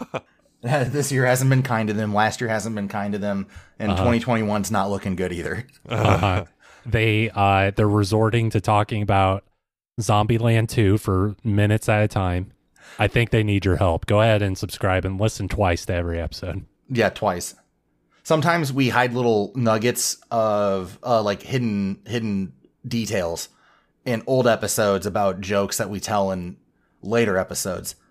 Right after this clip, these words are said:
Speaker 1: Some
Speaker 3: Yeah.
Speaker 1: people would consider it us just retelling the same joke over and over again.
Speaker 3: I mean,
Speaker 2: Uh-huh.
Speaker 3: if you, if you guys have Spotify on your computer, just, uh, just hit play on episode one and, uh, mute it.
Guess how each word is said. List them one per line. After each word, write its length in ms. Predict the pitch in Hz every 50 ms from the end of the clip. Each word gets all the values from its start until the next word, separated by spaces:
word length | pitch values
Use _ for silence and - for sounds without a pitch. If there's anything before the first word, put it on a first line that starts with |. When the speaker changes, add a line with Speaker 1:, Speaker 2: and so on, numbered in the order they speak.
| _ - -
Speaker 1:
Some 160 | - - 180
Speaker 3:
Yeah. 60 | -
Speaker 1:
people 220 | 196 196 190 180 170
would 140 | 170 147
consider 380 | - 165 143 131 - 160 151 151
it 80 | 147 139
us 220 | 113 131 - -
just 180 | - 135 123 -
retelling 480 | 98 120 123 120 - 135 131 127 123
the 80 | 120 110
same 220 | - 131 120 113
joke 320 | 98 110 120 123 104 - -
over 260 | 98 104 101 101 101
and 80 | 104
over 240 | 107 123 120 107 95
again. 320 | 90 87 92 87 82 82 - _ _ _ _ _ _ - -
Speaker 3:
I 60 | 117
mean, 100 | 123 123
Speaker 2:
Uh-huh. 260 | 104 101 98 113 117 104
Speaker 3:
if 80 | 110
you, 80 | 131 139 - _
if 80 | - 110
you 80 | 127 156
guys 200 | 185 185 165 -
have 120 | 151 143
Spotify 460 | - - - 123 131 143 139 - 135 127
on 80 | 120
your 120 | 110 101 92
computer, 500 | - 98 90 - 120 127 117 104 98 90
just, 340 | - 107 113 110 - -
uh, 360 | 117 110 107 104 98 95 92 -
just 200 | 101 101 117 - -
hit 100 | 143 -
play 160 | - 127 127
on 100 | 123 120
episode 380 | 117 117 - - - 113 107 98
one 460 | 92 98 113 117 110 104 98 98 98
and, 300 | 95 95 95 92 90 90
uh, 280 | 90 92 87 87 87 82 87
mute 200 | 90 101 110 98
it. 140 | 87 -